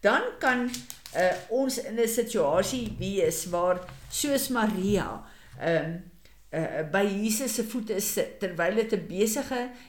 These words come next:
en 'n moeilike tyd in die huis is, maar sy is geanker in Jesus. Maak nie saak wat haar omstandighede is nie. Ek wil 'n woord gee wat 'n baie, eh, rowwe woord vir my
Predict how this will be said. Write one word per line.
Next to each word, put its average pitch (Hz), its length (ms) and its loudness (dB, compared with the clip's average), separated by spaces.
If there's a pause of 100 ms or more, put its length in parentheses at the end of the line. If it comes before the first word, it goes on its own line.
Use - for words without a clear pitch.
en 214 160 2
'n 196 120 4
moeilike 226 380 2
tyd 214 260 -4
in 202 120 -4
die 208 120 0
huis 160 360 -2
is, - 300 -8
maar 165 200 -6
sy 320 460 -4 (100)
is 196 160 -4
geanker 214 760 -2 (100)
in 185 180 -2
Jesus. 151 640 -6 (260)
Maak 208 320 0
nie 269 100 -2
saak 214 380 0
wat 160 200 -2
haar 165 220 -2
omstandighede 165 1080 -4
is - 180 -8
nie. - 180 -14 (600)
Ek 269 220 0
wil 240 240 6
'n 190 260 0
woord 269 340 2
gee 220 280 -2
wat 190 180 0
'n 185 100 -2
baie, 226 420 2 (340)
eh, 165 460 -2
rowwe 220 380 2
woord 175 360 2
vir 185 140 -6
my 131 240 -4